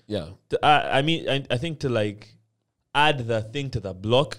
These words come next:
Speaker 2: is what I
Speaker 1: Yeah,
Speaker 2: read.
Speaker 1: it keeps
Speaker 2: Add
Speaker 1: adding
Speaker 2: the
Speaker 1: blocks to the chain.
Speaker 2: to
Speaker 1: Like,
Speaker 2: the
Speaker 1: it's,
Speaker 2: chain,
Speaker 1: it's,
Speaker 2: yeah.
Speaker 1: yeah, it's, it's like a blockchain type of transaction.
Speaker 2: Mm-hmm.
Speaker 1: So, okay, what it means is,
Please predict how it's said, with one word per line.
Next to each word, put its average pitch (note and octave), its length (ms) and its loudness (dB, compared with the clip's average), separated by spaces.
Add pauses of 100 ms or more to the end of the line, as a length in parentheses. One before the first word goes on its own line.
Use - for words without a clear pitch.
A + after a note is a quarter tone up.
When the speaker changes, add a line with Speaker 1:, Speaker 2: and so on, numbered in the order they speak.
Speaker 2:
is G2+ 120 -8
what A#2+ 180 -2
I - 20 4
Speaker 1:
Yeah, D#3 140 10
Speaker 2:
read. - 80 6
Speaker 1:
it - 100 0
keeps F#3+ 260 4
Speaker 2:
Add D3 140 6
Speaker 1:
adding B2+ 140 4
Speaker 2:
the A#2+ 100 4
Speaker 1:
blocks C3 420 6
to A#2 100 -4
the G2+ 140 0
chain. A2 320 2
Speaker 2:
to G2 60 -4
Speaker 1:
Like, G#2+ 80 2
Speaker 2:
the C3 60 6
Speaker 1:
it's, A2 120 4
Speaker 2:
chain, D3 160 4
Speaker 1:
it's, A2+ 100 0
Speaker 2:
yeah. A#2 140 6
Speaker 1:
yeah, F2+ 60 -2
it's, - 200 -10
it's - 140 -8
like B2+ 140 4
a B2+ 80 2
blockchain C3+ 560 6
type B2+ 220 4
of F#2+ 120 -4
transaction. F#2+ 640 -2 (120)
Speaker 2:
Mm-hmm. G2+ 160 -14 (160)
Speaker 1:
So, E3 180 6
okay, F3 160 6
what G#3 260 4
it E3 140 -6
means E3 300 6
is, B2+ 260 -4